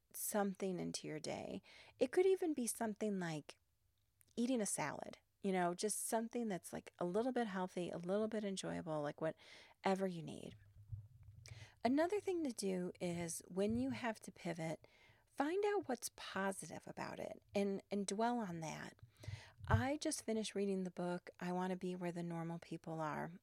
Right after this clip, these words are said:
by Rachel Bloom, and she talks a lot about her obsessive compulsive disorder. And after reading her description of it,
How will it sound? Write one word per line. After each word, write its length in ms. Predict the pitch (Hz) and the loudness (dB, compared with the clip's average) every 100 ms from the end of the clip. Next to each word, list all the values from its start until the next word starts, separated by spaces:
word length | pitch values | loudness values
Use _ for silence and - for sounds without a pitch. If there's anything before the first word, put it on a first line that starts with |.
| - - | -20 -6
by 380 | 165 165 156 - _ 170 | -2 0 -2 -4 _ 0
Rachel 320 | 170 - 170 | 0 0 -6
Bloom, 460 | 160 156 135 160 - - - - - | -4 -2 -2 -6 -8 -16 -18 -16 0
and 240 | 196 208 | 2 2
she 200 | - 277 | -2 -4
talks 400 | - 302 294 - | -4 -4 -4 -2
a 60 | 247 | -2
lot 300 | 214 185 190 | -2 -2 -2
about 440 | 180 170 165 165 - - | -2 -2 -2 -4 -8 -8
her 200 | 175 170 | -6 -4
obsessive 540 | - - 156 160 - | -4 -4 -4 -4 -8
compulsive 560 | - 156 165 160 156 - | -10 -6 -4 -4 -4 -6
disorder. 580 | 160 - 110 131 127 - - - - - | -6 -6 -4 -2 -2 -4 -18 -20 -20 0
And 160 | 208 208 | 4 4
after 460 | 220 240 - 269 | 4 0 0 0
reading 560 | 240 208 202 208 220 220 | 0 0 2 2 2 0
her 240 | 196 185 | -2 -4
description 680 | 180 175 - 160 160 - 196 | -2 -4 -6 -6 -6 -4 -2
of 200 | 196 202 | -2 2
it, 260 | 214 220 | 4 4